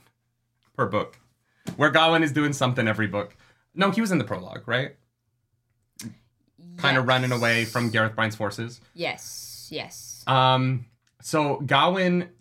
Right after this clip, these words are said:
Speaker 1: uh, is just beating the shit out of warders, two at a time, um, who have superpowers. So how good a fighter is Mat?
Speaker 2: Mat is god tier level.
Speaker 1: <laughs>
Speaker 2: Um,
Speaker 1: As we got into, like, him fighting Sleet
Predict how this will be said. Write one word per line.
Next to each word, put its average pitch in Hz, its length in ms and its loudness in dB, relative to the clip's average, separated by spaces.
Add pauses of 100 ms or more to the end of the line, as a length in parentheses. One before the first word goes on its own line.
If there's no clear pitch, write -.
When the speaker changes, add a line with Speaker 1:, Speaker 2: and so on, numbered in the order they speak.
Speaker 1:
uh, 123 600 0 (280)
is 127 480 -4 (380)
just 151 280 -2 (240)
beating 160 280 0
the 139 80 0
shit 123 220 -2
out 110 120 2
of 92 80 -6
warders, 90 480 -8
two 113 200 -2
at 104 60 0
a 101 40 -8
time, 80 420 -12 (680)
um, 101 500 -2
who 127 120 -2
have 143 240 -2
superpowers. 92 800 -6 (220)
So - 220 -4
how 247 280 2
good 370 160 -2
a 381 60 0
fighter 165 380 0
is 143 140 -2
Mat? 123 420 -2 (1160)
Speaker 2:
Mat 214 420 0
is 208 260 -4
god 180 480 0
tier 147 240 -8
level. 139 460 -12
Speaker 1:
<laughs> - 40 -20 (880)
Speaker 2:
Um, 156 640 -8 (300)
Speaker 1:
As 220 140 2
we 262 80 -2
got 220 220 6
into, 330 240 -2
like, 220 340 2
him 175 220 2
fighting 147 360 2
Sleet 127 460 -4